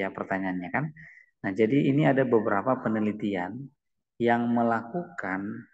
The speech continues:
eh, penelitian di bidang biomolekuler, tapi dikaitkan topik parasit. Nah,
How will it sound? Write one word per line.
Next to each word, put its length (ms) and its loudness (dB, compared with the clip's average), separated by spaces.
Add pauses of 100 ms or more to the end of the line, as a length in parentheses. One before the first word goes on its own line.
(600)
eh, 160 -2
penelitian 960 2 (880)
di 80 4
bidang 480 2
biomolekuler, 1040 -2
tapi 640 -2 (480)
dikaitkan 1300 0
topik 400 -2
parasit. 400 -2 (480)
Nah, 480 -6